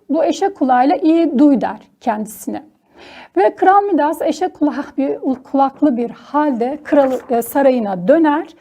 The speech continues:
ve, e, bir süre saklanabilir bu durumdan. Kendisini koruyabilir. Ancak zamanla saçları uzar, sakalları uzar ve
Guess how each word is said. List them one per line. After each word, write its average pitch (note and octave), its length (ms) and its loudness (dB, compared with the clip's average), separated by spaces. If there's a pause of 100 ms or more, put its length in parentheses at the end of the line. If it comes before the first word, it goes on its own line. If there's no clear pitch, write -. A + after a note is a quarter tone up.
(360)
ve, D4+ 120 0
e, D4 500 -2
bir F#4+ 60 2
süre F#4 240 -2
saklanabilir E4 800 0
bu G#3 240 -4
durumdan. A#3+ 460 -2
Kendisini C#4 640 0
koruyabilir. B3+ 800 -2
Ancak D#4 380 0
zamanla D#4 640 0 (260)
saçları C4+ 500 -2
uzar, C#4+ 340 2
sakalları C4 600 0
uzar C4+ 520 0
ve D#4+ 220 0